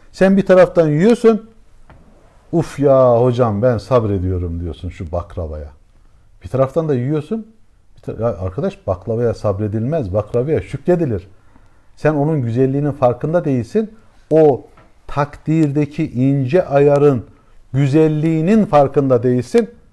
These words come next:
Diyorsun ki, "Ben sabrediyorum." Neye sabrediyorsun? Şükretmen gereken bir şeye mi sabrediyorsun? Korku yoktur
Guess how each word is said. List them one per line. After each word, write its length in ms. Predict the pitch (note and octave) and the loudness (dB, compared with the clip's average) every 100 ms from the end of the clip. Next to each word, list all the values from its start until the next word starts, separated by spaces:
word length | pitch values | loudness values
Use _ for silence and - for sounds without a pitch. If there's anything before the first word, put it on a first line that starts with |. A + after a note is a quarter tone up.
| _ _ _ _ - | _ _ _ _ -8
Diyorsun 280 | C3 C3 F#3 | -4 -4 -4
ki, 160 | F3 D#3+ | 0 2
"Ben 200 | C#3 B2 - _ - - _ _ _ - _ _ | 2 -2 -12 _ -20 -20 _ _ _ -20 _ _
sabrediyorum." 640 | - G#2+ F#2 F2 F2 D#2+ F2+ | -4 -2 -2 -10 -12 -10 -4
Neye 180 | E3 | -4
sabrediyorsun? 600 | - E3+ B2 G#2 F2+ - | 0 0 0 -8 -10 -14
Şükretmen 600 | F2+ - D3+ D3+ C3+ C#3+ | -12 -10 -4 -4 -2 -2
gereken 420 | C3+ B2+ A#2+ C3 B2+ | 0 0 -2 -6 -6
bir 40 | |
şeye 160 | - G#3 | -6 -6
mi 100 | D3+ | -4
sabrediyorsun? 640 | A2+ F2+ E2+ E2+ - _ _ _ _ _ _ _ _ _ _ _ _ _ _ _ _ _ _ _ _ - | -6 -6 -8 -12 -18 _ _ _ _ _ _ _ _ _ _ _ _ _ _ _ _ _ _ _ _ -2
Korku 340 | C3 C3+ F3+ | -2 0 0
yoktur 560 | D3+ G3 - B2+ G2+ | 2 2 0 -6 -6